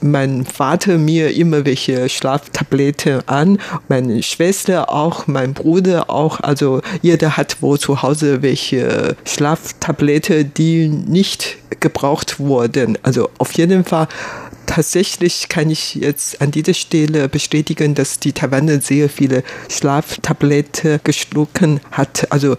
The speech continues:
und die Menge ist wahrscheinlich viel höher als Wertdurchschnitt. Und die Taiwaner schlucken einfach viele Schlaftablette. Allerdings, die Taiwaner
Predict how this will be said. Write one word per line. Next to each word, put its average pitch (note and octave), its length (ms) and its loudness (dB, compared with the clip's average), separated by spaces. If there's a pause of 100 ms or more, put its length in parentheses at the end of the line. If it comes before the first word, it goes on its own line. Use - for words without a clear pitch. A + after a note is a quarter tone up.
(180)
und E3 240 4
die D3+ 200 4
Menge E3+ 420 4
ist - 320 -2
wahrscheinlich D3+ 520 -2
viel E3+ 300 2
höher F#3 320 2
als - 300 -4
Wertdurchschnitt. D3 1120 -2 (320)
Und C3 440 2
die D3+ 120 0
Taiwaner C#3+ 480 2 (140)
schlucken D#3+ 480 0
einfach D3 360 0
viele C#3 680 0
Schlaftablette. - 960 0 (440)
Allerdings, E3 520 2
die F#3+ 140 -4
Taiwaner E3+ 600 2